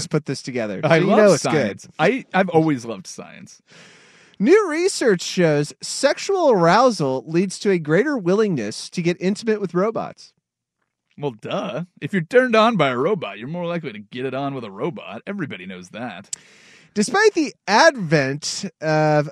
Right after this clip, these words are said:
Speaker 2: machines whose bodies and behaviors are designed to elicit sexual arousal and the potential impact of such machines on our sexual decision-making process, researchers have yet to examine whether sexual arousal may influence our willingness to engage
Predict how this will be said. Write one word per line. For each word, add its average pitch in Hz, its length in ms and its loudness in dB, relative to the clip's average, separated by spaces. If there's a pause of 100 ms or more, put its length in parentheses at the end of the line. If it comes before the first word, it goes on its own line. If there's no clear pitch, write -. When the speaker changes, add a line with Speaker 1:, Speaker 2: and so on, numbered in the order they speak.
Speaker 2:
machines 202 680 -2
whose 170 180 -2
bodies 170 520 2
and 160 100 -2
behaviors 160 500 0
are 151 80 -2
designed 151 440 -4
to 147 100 -6
elicit 135 340 -6
sexual 147 500 -4
arousal 123 720 -2
and 147 140 -8
the 143 40 -6
potential 190 760 0
impact 180 600 -2
of 120 80 -8
such - 280 -10
machines 131 420 -8 (100)
on 247 240 4
our 143 140 -2
sexual 131 380 -6
decision-making 110 560 -12
process, 110 480 -10 (320)
researchers 349 540 0
have 214 140 2
yet 202 220 2
to 240 120 -2
examine 175 440 0
whether 147 260 0
sexual 156 380 -4
arousal 131 360 0
may 127 140 -4
influence 180 680 -2
our 135 120 -2
willingness 190 580 0
to 123 100 -8
engage 110 440 -8